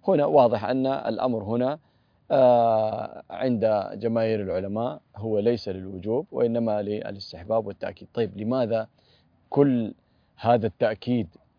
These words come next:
وهذا الاستطراد في هذه العبادة، المعاملة اليسيرة، يعني الدين؟ لماذا أطول آية؟ فيها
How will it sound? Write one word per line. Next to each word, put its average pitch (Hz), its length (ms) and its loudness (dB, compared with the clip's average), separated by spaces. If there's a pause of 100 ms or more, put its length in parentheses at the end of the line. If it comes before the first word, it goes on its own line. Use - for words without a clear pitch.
(340)
وهذا 113 1200 6
الاستطراد 104 920 2
في 113 240 -6
هذه 123 480 0 (100)
العبادة، 131 1400 -2 (280)
المعاملة 147 520 2
اليسيرة، 151 480 4
يعني 80 380 0 (260)
الدين؟ 131 500 2
لماذا 156 560 2
أطول 151 300 4
آية؟ 120 340 4 (800)
فيها 214 320 0